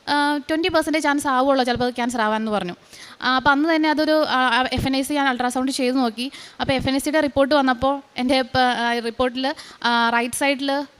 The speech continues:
follicular and papillary carcinoma thyroid-ിലുണ്ടായിരുന്നു. ആ, ഞങ്ങൾ കല്യാണം കഴിച്ചിട്ട് കറക്റ്റ് ഒരു വർഷം ആയിട്ടേ ഉണ്ടായിരുന്നുള്ളൂ. അപ്പോൾ ഞങ്ങൾ രണ്ടുപേരും ആ റൂമിലിരുന്നിട്ട്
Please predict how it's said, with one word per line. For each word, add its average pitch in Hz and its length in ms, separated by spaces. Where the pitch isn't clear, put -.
follicular 269 460
and 269 100
papillary 247 380
carcinoma 247 680
thyroid-ിലുണ്ടായിരുന്നു. 233 1080
ആ, 240 320
ഞങ്ങൾ 269 480
കല്യാണം 262 200
കഴിച്ചിട്ട് 277 260
കറക്റ്റ് 254 240
ഒരു 254 260
വർഷം 269 240
ആയിട്ടേ 247 360
ഉണ്ടായിരുന്നുള്ളൂ. 220 400
അപ്പോൾ 247 80
ഞങ്ങൾ 240 300
രണ്ടുപേരും 269 500
ആ 269 40
റൂമിലിരുന്നിട്ട് 269 760